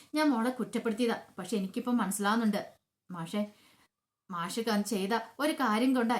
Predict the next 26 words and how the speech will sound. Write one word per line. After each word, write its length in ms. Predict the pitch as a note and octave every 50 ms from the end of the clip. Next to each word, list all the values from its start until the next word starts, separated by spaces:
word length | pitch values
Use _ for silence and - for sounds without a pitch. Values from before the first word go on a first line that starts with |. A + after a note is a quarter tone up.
| - -
ഇത്ര 280 | G3+ F#3+ - - B3 B3+
ഇപ്പം 200 | A3+ G3+ A#3+ A#3+
സംഭവിച്ചിരിക്കുന്നു" 680 | - G3+ F#3 F#3 G3 G3+ G3+ A3+ A3 A3 A#3 A#3 B3
പറയാണ്. 320 | G#3+ G3 G3+ G#3 G3+ G3 - - _ _ -
ഇത് 120 | - - A3 G#3+
കേട്ടത് 280 | G3 F#3+ - G3 G3
മൂന്ന 280 | A3+ A3+ F#3+ E3+ F3 F#3
മാഷിന് 320 | F#3+ G3 G3 G#3 A3 A#3
വല്ലാത്ത 320 | A3+ G3+ F3+ F#3 F#3 - A3+
സങ്കടമായി. 420 | A#3 A#3 F#3+ F#3 G3+ A3 G#3 - - - - - - _ -
താനൊന്ന് 260 | E4+ E4 D#4 D4+ D4
ജാതകമൊക്കെ 640 | D4+ C4 C4+ A#3+ G#3+ G#3+ G3+ A#3 C4 C#4 B3+ C4 C4+
നോക്കിയായിരുന്നെങ്കിൽ 720 | B3+ A3 G#3 G#3 - A#3+ A#3 A#3 A#3 A#3+ A#3 B3+ B3+ - - - - -
ഒരു 120 | D4 D#4 D4
പക്ഷേങ്കിൽ 440 | B3+ B3 B3 - B3 A#3+ B3+ C4+ B3+ A#3
പല്ലവിയുടെ 600 | F#3+ F#3 G3 G3 G3+ A3 A3+ B3 B3+ A3+ - - - _ - - - - - _ _ _ _ _ _ _ _ _ _ _ _ _ _ _ _ _ _ -
അതിന്റെ 220 | C4 D4 C4+ C4+ D4
ജാതകം 400 | B3 B3 C4 A3 A3 B3 B3+ B3+
തമ്മിൽ 180 | B3+ B3 C#4
ചേരത്തില്ല 500 | - - A3 G3+ G#3 A#3 A3+ C4+ A#3+ A#3
എന്ന് 140 | A3+ A#3+ B3
അറിഞ്ഞാൽ 260 | G3+ F#3 G3 G3+ G3+
അങ്ങനെയാണെങ്കിൽ 540 | - - D#3 - - F#3+ G3+ G3+ G#3 A#3+ A#3+
വിവാഹമായിട്ട് 580 | A#3+ G#3 G3+ G3 G3 G#3+ A3+ B3 A#3 A#3 A3+ B3+
മുന്നോട്ട് 380 | B3+ A#3 G3 F#3 G3 G3+ G#3
പോകത്തില്ലായിരുന്നു. 680 | B3+ B3+ G#3+ F#3 F#3+ F#3+ - B3+ A3+ G#3 F#3+ G3 F#3+ F#3